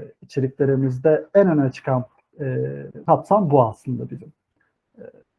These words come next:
bu şekilde biz S E O çalışmalarını gerçekleştiriyoruz. E, ve bunu da detaylandırmayı açıkçası bu videoda istedim. E, dolayısıyla bugün S E O çalışması nasıl yapılır?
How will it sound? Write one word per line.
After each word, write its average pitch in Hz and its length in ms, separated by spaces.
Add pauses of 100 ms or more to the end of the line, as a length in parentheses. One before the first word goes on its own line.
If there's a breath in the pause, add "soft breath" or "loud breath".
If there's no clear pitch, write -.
(180)
bu 185 220
şekilde 139 440
biz 127 80
S 131 300
E 127 40
O 123 40
çalışmalarını 120 680
gerçekleştiriyoruz. 135 1120 (1040)
E, 151 360
ve 170 160
bunu 160 240
da 175 280 (920)
detaylandırmayı 143 1080
açıkçası 147 720
bu 143 120
videoda 127 340
istedim. 156 580 (1000)
E, - 40 (180)
dolayısıyla 151 460
bugün 160 340 (520)
S 147 140
E 156 40
O - 20
çalışması 147 480
nasıl 139 240
yapılır? 151 480